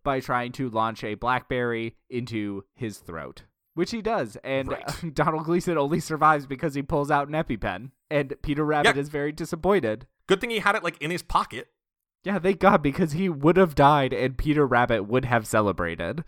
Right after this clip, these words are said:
Speaker 2: Yeah, and I don't need to see Peter Rabbit dancing on another man's grave. <laughs>
Speaker 1: But what happens is then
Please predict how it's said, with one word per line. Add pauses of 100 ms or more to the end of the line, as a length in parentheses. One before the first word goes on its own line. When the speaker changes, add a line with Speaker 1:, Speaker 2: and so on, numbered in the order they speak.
(220)
Speaker 2:
Yeah,
and
I
don't
need
to
see
Peter
Rabbit
dancing
on
another
man's
grave.
<laughs> (480)
Speaker 1:
But
what
happens
is
then